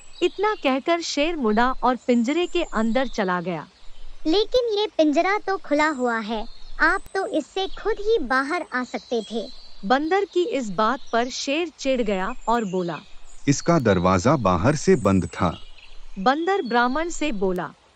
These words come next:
Speaker 2: "जरा दिखाओ तो ये दरवाजा कैसे बंद था?"
Speaker 1: ब्राह्मण ने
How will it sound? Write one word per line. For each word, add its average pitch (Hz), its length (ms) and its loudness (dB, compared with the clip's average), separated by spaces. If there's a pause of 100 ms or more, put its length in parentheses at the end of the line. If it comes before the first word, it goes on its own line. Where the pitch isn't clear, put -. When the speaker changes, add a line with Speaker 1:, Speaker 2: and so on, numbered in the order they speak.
(720)
Speaker 2:
"जरा 339 420 2
दिखाओ 311 460 2
तो 320 200 0
ये 302 260 0
दरवाजा 269 600 -2
कैसे 311 480 -4
बंद 233 300 -4
था?" 220 280 -10 (400)
Speaker 1:
ब्राह्मण 349 460 2
ने 349 180 -2